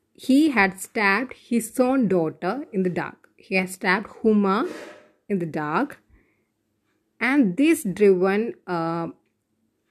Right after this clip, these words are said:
their mother, or Huma's mother, mad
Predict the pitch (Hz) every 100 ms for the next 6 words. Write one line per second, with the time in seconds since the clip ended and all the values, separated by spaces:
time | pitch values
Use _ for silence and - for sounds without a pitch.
0 | _ _ _ _ _ 175 196 185 175 160
1 | 185 185 202 190 190 202 190 180 175 185
2 | 226 262 _ - 185 180 165 160 320